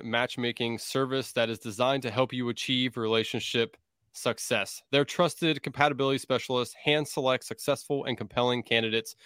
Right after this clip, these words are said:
so you can date consciously and productively. Here's how it works. The Talkify matchmakers meet with you to learn about what you're looking for in a partner.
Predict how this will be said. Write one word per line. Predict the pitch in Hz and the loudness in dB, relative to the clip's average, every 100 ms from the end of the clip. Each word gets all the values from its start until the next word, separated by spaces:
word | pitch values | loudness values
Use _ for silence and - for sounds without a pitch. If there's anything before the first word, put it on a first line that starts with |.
| - | -12
so | - 160 | 0 2
you | 143 220 147 _ _ _ _ _ | 4 2 2 _ _ _ _ _
can | - 151 101 - _ - | 6 6 6 -2 _ 4
date | 135 107 _ - | 6 6 _ -4
consciously | - 156 151 - 156 147 | 4 6 4 0 2 2
and | 127 123 120 113 _ - | 4 4 2 -4 _ -2
productively. | 147 120 - 98 - - _ _ | 0 0 -4 -12 -14 -16 _ _
Here's | - 202 | 4 6
how | 160 151 | 8 6
it | |
works. | 120 101 - | 4 -4 -4
The | 143 | 2
Talkify | 151 151 - 147 | 4 4 6 6
matchmakers | 131 127 131 123 120 113 - | 6 2 2 0 0 -6 -6
meet | 120 151 180 | 2 2 2
with | 160 | -4
you | 156 147 | -4 -6
to | 123 | -2
learn | 120 120 120 - | 0 2 0 -4
about | 107 110 110 107 | 0 2 0 -2
what | 101 127 - | 2 2 2
you're | 123 123 107 | -4 -2 -2
looking | 127 - 139 | -4 -2 -4
for | - 131 127 | 0 0 2
in | 123 | 0
a | 113 | 2
partner. | 120 113 110 | 4 2 2